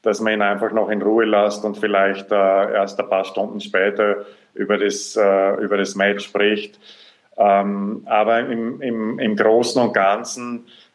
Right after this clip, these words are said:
ähm, ist es einfach ja auch extrem wichtig, dass man, dass man die Matches analysiert und zwar richtig analysiert, weil,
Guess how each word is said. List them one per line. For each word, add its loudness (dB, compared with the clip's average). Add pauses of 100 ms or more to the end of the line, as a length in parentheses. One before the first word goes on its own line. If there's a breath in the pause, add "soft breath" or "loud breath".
(100)
ähm, 2
ist -4
es -2
einfach 0
ja 4
auch 0
extrem -4
wichtig, -4
dass 0
man, 2 (140)
dass -2
man -4
die -4
Matches 0
analysiert 0
und -10
zwar 2
richtig -2
analysiert, -2
weil, 0